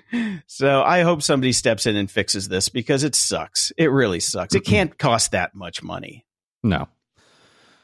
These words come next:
Speaker 2: And in other news, this is something that we've talked about a while, but we now have some hard data about it.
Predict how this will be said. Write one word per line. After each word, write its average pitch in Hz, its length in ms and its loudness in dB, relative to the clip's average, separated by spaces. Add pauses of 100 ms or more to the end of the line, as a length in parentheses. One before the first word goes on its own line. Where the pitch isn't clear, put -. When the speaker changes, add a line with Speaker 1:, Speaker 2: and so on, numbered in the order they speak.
(160)
Speaker 2:
And 156 920 4
in 139 140 6
other 113 220 4
news, 101 300 4
this - 180 2
is 98 60 0
something 101 260 2
that 95 120 0
we've 92 140 -2
talked - 260 -2
about 85 260 2
a 98 80 -2
while, 95 360 4
but 85 160 0
we 87 80 0
now 82 220 2
have 82 180 -2
some 85 160 -2
hard 87 420 -2
data 98 400 2
about 80 320 0
it. 139 160 0